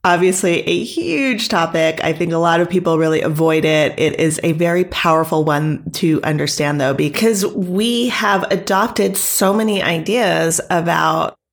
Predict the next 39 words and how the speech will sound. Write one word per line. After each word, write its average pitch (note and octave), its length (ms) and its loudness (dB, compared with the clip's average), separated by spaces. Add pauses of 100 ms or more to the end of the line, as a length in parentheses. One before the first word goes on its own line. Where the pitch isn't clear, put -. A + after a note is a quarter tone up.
(220)
art G3+ 380 0
and E3+ 400 0
money F#3+ 600 0
and E3 240 -2
what F3+ 160 2
it F3+ 100 2
all E3 160 2
means F3+ 580 0
from D#3+ 520 -2
other F3+ 240 0
people. A#3+ 480 0
And F#3 420 0
maybe G#3 360 2
those A#3 260 0
ideas G3+ 460 0
really F3+ 420 0
aren't F3 280 -4
serving E3 520 -2
you. - 140 -4 (580)
So F#3 180 2
we're G3+ 180 2
gonna A3 320 0
dive F#3 380 0
into F#3+ 400 0
that E3+ 300 0
and E3+ 120 -2
we're E3+ 100 0
gonna F3+ 160 0
unpack E3 540 -2
it E3+ 160 0
and E3 100 0
we're E3 120 0
gonna E3+ 160 0
explore F3 600 0
some F3+ 280 0
of F#3 80 0
the F#3 80 0
ways E3 540 0
that D#3+ 460 0